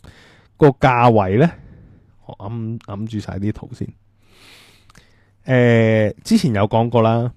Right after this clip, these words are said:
每個月份都會有一個所謂嘅中位數啦。咁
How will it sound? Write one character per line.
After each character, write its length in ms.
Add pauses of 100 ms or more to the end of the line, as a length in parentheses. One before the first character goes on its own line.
每 300
個 200
月 220
份 720
都 180
會 180
有 160
一 100
個 220
所 220
謂 220
嘅 320 (240)
中 380
位 260
數 320
啦。 220 (760)
咁 420